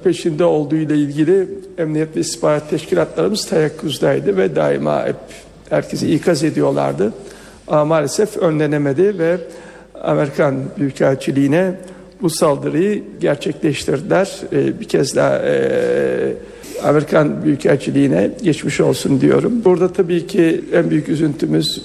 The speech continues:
bir Türk güvenlik, e, görevlisinin hayatını kaybetmiş olması. Kendisine Allah'tan rahmet diliyorum bir kez daha. Ayrıca, e, sizin de bizim de hepimizin arkadaşı olan, e, değerli gazeteci Didem'in, e, sağlık durumunu da yakından hep takip ediyoruz.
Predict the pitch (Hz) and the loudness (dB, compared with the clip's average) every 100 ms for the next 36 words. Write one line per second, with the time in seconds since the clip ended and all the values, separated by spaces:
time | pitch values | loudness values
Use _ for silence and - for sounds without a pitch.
0 | 160 156 165 - 165 156 151 151 - - | -2 -2 -4 0 2 4 2 -4 -8 -10
1 | - 170 156 156 151 156 147 139 143 - | -2 2 4 4 2 2 2 0 -2 -2
2 | - - - - - 147 160 143 160 156 | 0 -2 -6 -12 -4 2 4 2 -2 -2
3 | - 143 139 - 165 - 165 151 151 - | 2 2 0 -4 -4 2 2 2 -2 0
4 | - 214 - - 156 143 - 160 147 143 | 0 0 -4 -2 -2 0 0 2 2 0
5 | - 160 143 139 143 139 147 147 147 - | -2 0 2 2 0 -2 -2 0 0 -2
6 | - - 143 - 170 214 - - - 170 | 0 2 2 2 2 0 -8 -6 0 2
7 | 160 151 170 160 - - - - - 139 | 0 0 0 -2 -6 -16 -20 -14 -2 -2
8 | - - 151 160 180 151 143 151 147 175 | 0 -4 0 2 2 0 0 2 2 0
9 | 156 156 151 143 160 151 135 156 147 139 | -2 0 0 0 0 -2 0 0 2 2
10 | 135 135 151 147 147 135 143 147 143 135 | 0 -6 -2 0 2 0 0 0 0 0
11 | 139 - 147 151 147 151 143 139 139 135 | -2 -2 -2 -2 0 2 2 2 0 -2
12 | - - 151 147 - 156 151 151 170 147 | -6 -4 0 0 2 2 2 -2 -2 0
13 | 147 160 220 175 151 185 160 160 143 139 | 0 0 2 2 0 -2 0 0 0 -4
14 | - - 147 131 - 135 139 135 175 220 | -8 -4 -4 -2 -4 -2 0 0 -2 -6
15 | - | -10